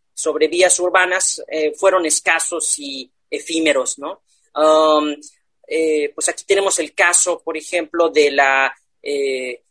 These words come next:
de una, un, de un paso peatón-, de un puente peatonal en, este, en la, en el norte de la ciudad de Mérida, ¿no? Am, en la unidad habitacional Revolución.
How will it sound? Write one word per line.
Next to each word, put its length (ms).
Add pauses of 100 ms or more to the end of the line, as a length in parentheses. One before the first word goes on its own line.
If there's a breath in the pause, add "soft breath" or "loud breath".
(220)
de 200
una, 340
un, 180
de 80
un 40
paso 260
peatón-, 360
de 60
un 80
puente 240
peatonal 760
en, 600
este, 560
en 680
la, 160
en 120
el 120
norte 300
de 100
la 120
ciudad 220
de 60
Mérida, 480 (160)
¿no? 200 (360)
Am, 540
en 140
la 80
unidad 420
habitacional 540
Revolución. 760